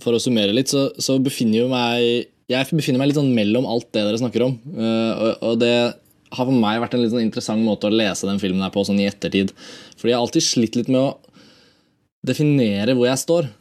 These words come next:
Mitt første inntrykk av filmen var at den ikke kommuniserte til meg, eh, og det er pun intended, liksom. Den, den forsøker å si noe om kommunikasjon,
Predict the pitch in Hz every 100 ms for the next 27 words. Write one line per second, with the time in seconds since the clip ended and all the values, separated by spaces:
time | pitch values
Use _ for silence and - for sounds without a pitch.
0 | _ _ - 135 - _ - 190 - 117
1 | 113 135 - 117 156 135 110 110 127 -
2 | - 101 101 101 110 110 95 85 92 104
3 | 101 - _ - 107 107 104 110 110 107
4 | 104 104 101 87 101 98 - 113 110 110
5 | 107 98 98 98 110 151 135 127 123 -
6 | - - _ 120 131 - 110 113 127 -
7 | 120 113 107 107 113 110 123 - 165